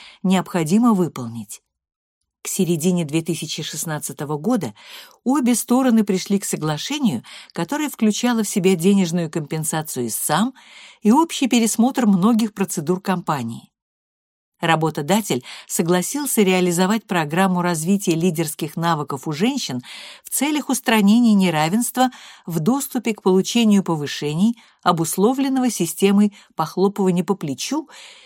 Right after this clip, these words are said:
и укрепить поддержку гибкого графика работы и отпуска по уходу за ребёнком таким образом, чтобы эти преимущества не оттесняли карьерный рост женщин на второй план.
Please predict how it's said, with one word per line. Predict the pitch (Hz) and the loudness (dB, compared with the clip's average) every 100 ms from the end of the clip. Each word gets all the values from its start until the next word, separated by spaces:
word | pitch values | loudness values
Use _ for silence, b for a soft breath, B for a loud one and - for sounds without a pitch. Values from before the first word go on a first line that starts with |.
| B B B _ - | B B B _ 2
и | 196 | 4
укрепить | 170 214 233 - 220 - | 4 2 0 2 -2 -2
поддержку | 156 143 180 175 - 139 | -4 2 2 2 -2 -8
гибкого | 135 180 190 - 143 | -2 0 0 -2 -2
графика | 143 180 170 131 143 | 0 0 0 -4 -4
работы | 143 139 170 247 - 107 B B B | -4 -2 0 0 -2 -10 B B B
и | - | 0
отпуска | 247 277 - 214 - 196 | 0 0 -2 -4 -2 -2
по | 202 | 2
уходу | 196 - 226 156 | 2 2 0 2
за | 147 165 | 0 0
ребёнком | 156 151 254 277 269 208 | 0 0 0 0 0 0
таким | 156 147 151 | 0 -2 0
образом, | 196 277 165 123 123 - _ B B B | 2 2 0 -2 -8 -12 _ B B B
чтобы | B - 175 180 - | B 0 0 0 2
эти | 202 190 | 2 2
преимущества | 156 165 165 254 - 170 - 139 120 b b | 0 0 2 2 0 -6 -4 -6 -8 b b
не | 185 196 | 2 2
оттесняли | - 220 240 277 254 | 2 0 2 2 2
карьерный | 208 180 165 175 156 151 147 | 2 2 4 2 2 -2 -2
рост | 160 127 | -2 -4
женщин | 131 202 285 - 262 254 - | -4 -2 -2 -2 -2 -2 0
на | 185 | 0
второй | - 151 156 180 | 0 -2 0 -2
план. | - 139 113 135 | -4 -8 -8 -12